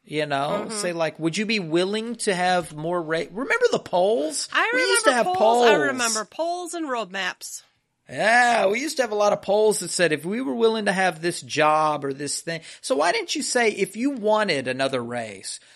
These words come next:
Speaker 1: would you be willing to forego helmet equipment to get it? And then if people said no, and then you gave them the thing and people said, "Where's our new race?" You put that poll right up
Speaker 2: Mm-hmm.
Speaker 1: and you say, "You motherfucker said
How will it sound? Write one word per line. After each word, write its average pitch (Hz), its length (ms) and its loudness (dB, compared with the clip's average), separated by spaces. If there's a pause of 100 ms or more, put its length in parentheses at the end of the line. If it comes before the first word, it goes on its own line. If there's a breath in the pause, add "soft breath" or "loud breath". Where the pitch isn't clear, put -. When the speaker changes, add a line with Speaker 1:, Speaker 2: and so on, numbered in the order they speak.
(100)
Speaker 1:
would 151 200 -6
you 240 140 -2
be 262 160 -2
willing 196 440 -2
to - 160 -8
forego 156 760 0
helmet 156 400 -4
equipment 160 520 -6
to 135 120 -10
get 131 300 -6
it? - 160 -10 (300 loud breath)
And 175 180 2
then 262 240 4
if - 160 -2
people 202 320 -2
said 156 280 0
no, 160 1080 6 (240 loud breath)
and 160 180 0
then 190 240 4
you 175 260 -4
gave 185 180 4
them - 20 0
the 170 100 2
thing 214 280 -2
and 208 80 -6
people 180 200 -4
said, 160 240 -6
"Where's 277 320 2
our 233 180 2
new 220 260 -4
race?" 214 540 0
You 156 120 -8
put - 240 -8
that 151 240 -6
poll 269 320 0
right 151 280 0
up 143 120 -2
Speaker 2:
Mm-hmm. - 100 -8
Speaker 1:
and 139 100 -10
you 131 60 -8
say, 151 380 0
"You 226 340 -4
motherfucker 165 760 0
said - 720 2